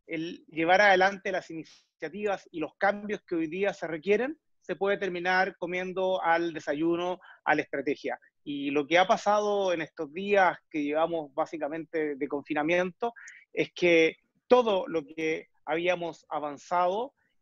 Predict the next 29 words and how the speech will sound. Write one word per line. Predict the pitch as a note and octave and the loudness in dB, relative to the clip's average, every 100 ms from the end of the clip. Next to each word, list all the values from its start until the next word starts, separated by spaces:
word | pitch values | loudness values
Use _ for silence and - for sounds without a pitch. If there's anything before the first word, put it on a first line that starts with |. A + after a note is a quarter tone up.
| _ | _
y | C#3 C3+ C3 - | -8 -8 -10 -2
todo | F3+ F#3 F#3+ | 2 4 4
lo | E3+ | 4
que | D#3 | 2
pensábamos | C#3 B2+ - F#3 F#3 E3 | 0 0 4 4 4 0
que | E3+ | -4
nos | D3+ | -4
quedaba, | C3+ C#3 D#3 F3+ | 0 2 4 2
nos | D3 - | -2 -8
quedaba | - C#3+ F#3 G#3 | -2 2 4 4
por | F#3+ | 0
avanzar | D#3 C3+ - F#3 F3+ | -2 -6 0 0 0
y | D#3+ | -4
que | C#3 | -6
uno | D3+ F3+ F3+ | -4 0 0
lo | D3+ | 2
veía | D3+ E3 F3 | 0 0 -2
en | |
un | E3+ | -4
horizonte | D#3 C#3+ F3 D#3+ E3 | -6 -6 -6 -4 -4
más | D3 | -4
lejano, | C#3+ - F#3 G3+ C#4 _ _ _ | -6 -2 0 0 -2 _ _ _
simplemente | - G#3 G3+ E3 E3+ E3 G3 F3+ _ _ _ | -6 -6 0 0 0 -2 -2 -4 _ _ _
se | D3+ | 2
ha | D3+ | 4
acelerado. | D3 C#3+ C3+ A#2 A2+ - _ _ | 4 0 0 0 -4 -8 _ _
Por | C3+ | -2
lo | |
tanto, | C#3 D3+ D3+ D#3+ - | 0 0 0 -4 -4